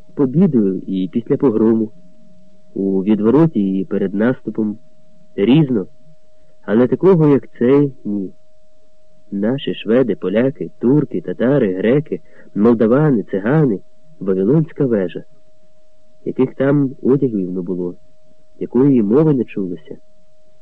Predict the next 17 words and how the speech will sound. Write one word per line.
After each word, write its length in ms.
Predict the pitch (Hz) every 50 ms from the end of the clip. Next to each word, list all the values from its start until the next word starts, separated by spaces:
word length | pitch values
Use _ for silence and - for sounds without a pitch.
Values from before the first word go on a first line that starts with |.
| - - - - - - - - - - - - - -
Сонце 360 | - 151 180 160 - 180 170
сходило 500 | - - - 123 139 135 131 123 123 117
з 60 | -
полудня, 520 | - - 110 101 98 92 90 87 90 90 90 - - - - - - - - -
і 80 | -
табор 440 | - - 127 170 165 165 165 160 - - - - -
став 220 | - - 101 107 117
оживати. 540 | 117 107 107 104 95 92 90 87 - - - - - - - - - - - - - - -
Підводилися 640 | - 101 85 95 151 175 160 170 147 131 - -
козаки 380 | - - 101 87 - - - 127
зі 140 | 151 147 147
своїх 340 | - - 131 131 127 - 123
лежанок, 540 | 120 117 - 120 117 117 113 104 - - - - - - - - - - -
простували 720 | - 190 214 - - 214 196 123 151 170 165 156 151 139 - - -
кості 680 | - - 107 131 156 151 - - - 135 139 135 - - -
і 120 | 110 110
позіхали. 600 | 107 - 113 107 110 - - - 92 87 85 87